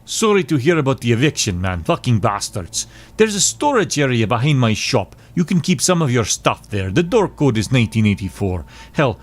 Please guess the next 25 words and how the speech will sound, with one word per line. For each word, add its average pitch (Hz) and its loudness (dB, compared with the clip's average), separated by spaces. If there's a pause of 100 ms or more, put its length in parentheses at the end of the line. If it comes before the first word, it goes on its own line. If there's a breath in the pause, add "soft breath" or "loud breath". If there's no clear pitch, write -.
you 180 2
can 185 0
stay 190 0
there 147 2
if 135 -2
you 135 4
need 123 4
to. 101 -2 (240 loud breath)
Just - -2
make 175 0
sure 175 0
you 135 0
keep 131 -2
it 151 -4
to 143 2
yourself. 110 -2 (420 loud breath)
I 160 0
don't 165 0
like 127 -2 (100)
unwanted 135 0
visitors. 95 -4
Good 196 -4
luck, - -4
V 123 0
K. 95 -2